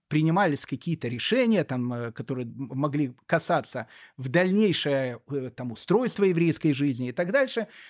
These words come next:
э, многие представители императорской семьи, они советовались с Хатам Софером и его очень-очень уважали. <laughs> Знаете, э, в будущем, э, ну, не в будущем, плюс-минус в это же время,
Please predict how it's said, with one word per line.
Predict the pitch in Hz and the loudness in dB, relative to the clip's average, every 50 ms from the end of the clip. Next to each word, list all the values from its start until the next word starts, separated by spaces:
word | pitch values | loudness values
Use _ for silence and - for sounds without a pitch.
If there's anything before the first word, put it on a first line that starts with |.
| - - _ _ | -20 -20 _ _
э, | - 147 147 147 143 - | -4 -2 0 0 0 2
многие | - 160 180 196 226 254 247 214 247 220 | 4 4 6 6 4 4 2 2 0 2
представители | - 185 180 - - - 165 165 220 - 208 202 185 | 2 0 0 0 2 0 2 2 0 0 0 2 2
императорской | 165 156 156 160 170 165 156 143 - - 165 147 | 2 4 4 2 2 2 0 -4 -2 -2 -4 -4
семьи, | - - 175 175 190 233 262 | -2 0 0 2 2 2 2
они | 254 214 147 139 165 190 208 208 175 - _ | 2 2 2 0 0 0 0 -2 -4 -6 _
советовались | - - - 185 180 196 180 - - 131 120 117 110 | -4 0 0 2 2 2 0 -2 -4 -6 -6 -8 -10
с | - | -4
Хатам | - 147 135 147 147 139 | -4 -2 -2 0 -2 -2
Софером | - - 170 - - 247 277 269 254 240 220 196 - | 0 0 0 2 4 4 4 4 2 0 -2 -4 -4
и | - 185 208 196 - | -6 -6 -6 -6 -6
его | - 156 156 147 180 220 214 - - | -6 -6 -4 0 0 0 0 0 -2
очень-очень | 185 196 202 - - 160 156 160 160 160 156 | -4 -4 -4 -4 -4 -4 -4 -4 -4 -4 -6
уважали. | 143 143 151 147 - 113 101 98 92 - - - - - - - - _ | -2 0 0 0 0 -4 -6 -8 -10 -14 -14 -14 -14 -14 -16 -18 -18 _
<laughs> | - - 120 - - | -4 -2 -2 0 0
Знаете, | 190 160 185 214 202 - - 127 - - - - - - - - - | 0 2 2 2 2 2 0 -2 -4 -8 -16 -20 -20 -20 -20 -10 -4
э, | 135 123 127 123 | -2 -2 0 -2
в | 123 117 113 113 | -2 -2 -4 -2
будущем, | 110 127 175 233 240 226 190 - - - 135 131 120 113 - _ _ _ _ - | 0 2 2 2 4 2 2 2 2 2 2 2 0 -2 -4 _ _ _ _ -12
э, | - 117 120 120 117 120 120 117 117 117 117 - _ _ | -8 -6 -4 -2 -2 -2 -2 -2 -4 -4 -6 -8 _ _
ну, | - 185 214 | 2 4 4
не | 175 127 120 | 4 2 0
в | 98 | 0
будущем, | 101 127 156 101 - - - 104 104 | 2 2 2 2 2 -2 -4 -6 -2
плюс-минус | - 151 156 - - 175 175 135 - - | 0 0 2 4 4 4 2 2 2 0
в | 147 | 0
это | 165 160 - 131 | 0 0 0 0
же | - 147 147 | 2 2 2
время, | 151 160 156 117 95 87 - | 4 4 2 2 0 -4 -8